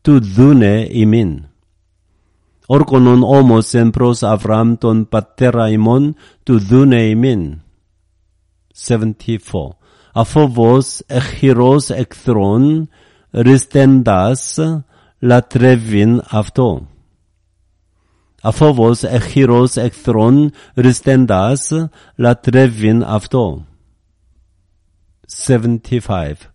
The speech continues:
Εν οσιότητη και δικαιοσύνη, ενώπιον αυτού πάσες τες ημέρες ημών.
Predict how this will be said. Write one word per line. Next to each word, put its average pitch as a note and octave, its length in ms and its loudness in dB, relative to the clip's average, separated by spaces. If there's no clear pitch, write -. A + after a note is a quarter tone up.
Εν C#3+ 400 4
οσιότητη C3+ 1120 0
και C#3+ 220 2
δικαιοσύνη, A#2+ 1500 -2
ενώπιον A#2 760 2
αυτού C3+ 720 -2
πάσες C#3 540 -2
τες B2 440 -2
ημέρες A2 960 -2
ημών. G2+ 600 -4